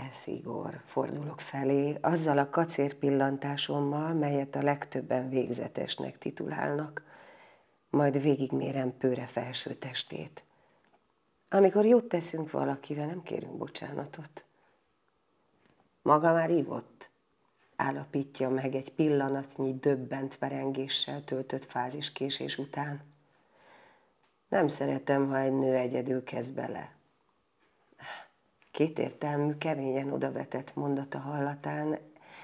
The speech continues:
egész testemen végigfut a bizsergés. Így képtelen vagyok állni a pofátlanul magabiztos tekintetét.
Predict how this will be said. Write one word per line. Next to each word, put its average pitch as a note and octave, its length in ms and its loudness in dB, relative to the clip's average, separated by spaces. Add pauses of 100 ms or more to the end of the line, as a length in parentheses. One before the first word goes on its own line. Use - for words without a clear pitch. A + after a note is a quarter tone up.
(440)
egész C#3 360 -4
testemen C3+ 560 -4
végigfut C3+ 520 -8
a C3+ 60 -8
bizsergés. D3+ 800 -6 (1400)
Így - 140 -12
képtelen D3 580 -2
vagyok C#3 320 0
állni C#3 360 2
a C3+ 60 4
pofátlanul C3+ 800 0
magabiztos C#3 720 -4
tekintetét. C#3+ 880 -8